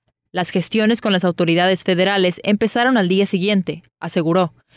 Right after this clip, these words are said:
"Sin embargo, es importante que se complete el expediente para tener una respuesta. En caso de ser otorgados los recursos, se aplicaría primero en rehabilitación de viviendas y luego en las calles.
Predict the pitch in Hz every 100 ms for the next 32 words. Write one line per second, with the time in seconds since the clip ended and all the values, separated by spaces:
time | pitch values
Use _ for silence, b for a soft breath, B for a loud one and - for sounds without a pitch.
0 | b - 190 175 180 240 185 196 208 254
1 | 226 208 233 247 254 233 220 202 190 208
2 | 208 220 208 - 202 202 208 185 208 190
3 | 170 165 165 165 165 160 160 - 165 -
4 | 147 _ _ _ _ _ _ - 170 -
5 | 196 185 170 190 190 175 170 175 185 180
6 | 175 185 247 214 202 196 B B - 226
7 | - 226 220 262 311 - 175 175 214 208
8 | 180 170 160 156 156 - 202 190 156 160
9 | 208 208 226 - - 185 175 196 202 196
10 | 180 165 170 147 143 -